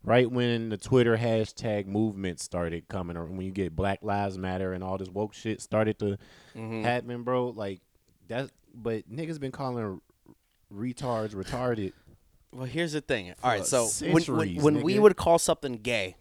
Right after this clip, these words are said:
Speaker 2: remember? 'Cause, like, I'm sure in
Speaker 1: Yeah.
Speaker 2: elementary school you call everything. I remember, like,
Speaker 1: Everything gay. I
Speaker 2: I
Speaker 1: still
Speaker 2: remember
Speaker 1: do sometimes. I, I,
Speaker 2: Yeah.
Speaker 1: I try not to, but, like,
Speaker 2: But, like, here's the thing. I was watching the Aaron Herman-, Hernandez documentary the other
Speaker 1: I
Speaker 2: day.
Speaker 1: wanna watch that so fucking
Speaker 2: It's pretty
Speaker 1: bad.
Speaker 2: good.
Speaker 1: Yeah.
Speaker 2: But,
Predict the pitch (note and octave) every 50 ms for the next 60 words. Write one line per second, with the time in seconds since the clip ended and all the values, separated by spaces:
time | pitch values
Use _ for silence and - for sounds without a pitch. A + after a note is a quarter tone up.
0 | _ _ _ - A#2 B2+ C#3+ D3 C#3+ - D#3 C#3+ A#2 A#2+ A#2+ A#2+ A2+ - - B2
1 | B2 C3 C#3+ E3+ G#3 A#3+ A#3 F#3 A#2 - C3 B2+ A2+ A2 - - A#2+ A2+ G#2+ -
2 | B2+ A2 A2 G#2+ G#2 G2+ G#2 G#2+ G2+ - A2+ B2 C#3+ C#3+ B2 A#2 B2+ B2+ A#2+ A#2
3 | G#2+ C3 D3 D3+ D3 - D3 D3 C#3+ B2 D3+ C#3+ C3+ A#2+ A2+ B2 D3+ D3+ D3+ D3+
4 | B2+ C3 B2+ C#3+ D#3 D#3 - A2 F#2+ - F#2+ E2+ D2+ D2 C#2+ D2 D2+ F2+ F#2+ G2
5 | F#2+ F2+ D#2+ F#2+ G2 G3 G#3+ A#2+ - F#2+ - - B2 C3 C3+ A#2 A#2 C3+ C3+ -
6 | - A2+ G#2+ G2+ G2 G2+ G2 G2+ G2 F#2+ F#2+ F#2 _ - _ _ _ _ _ -
7 | - - C#3+ C#3 C3 C3 - E3 F3 F3+ D#3+ E3 C#3+ - - G2+ G#2+ C3+ C#3+ C#3+
8 | C3+ C#3 C#3 C3+ C3+ C#3 B2+ A#2+ A2+ G#2 A#2 A#2+ A#2 A#2 A2+ A2+ A2 G#2 A#2 A#2
9 | A#2 A2+ A2+ - - G2+ G#2 A2 A2 A2 A2 G#2+ G#2 G#2+ G2 - - G2 G2 -
10 | - G2+ G#2+ G#2+ A2 A#2 A#2 B2 B2+ B2+ B2+ E2 G#2+ C3+ C3 C#2+ C#2 C2+ C2 -
11 | - - B1+ - - - D2 C#2+ C#2+ - - C#2+ C2 - - A#2 - - - C3+
12 | A#2+ A2 A2+ G#2 F#2+ F2+ - - - - - - - _ _ _ _ _ _ -
13 | - - A#2+ A#2+ A2+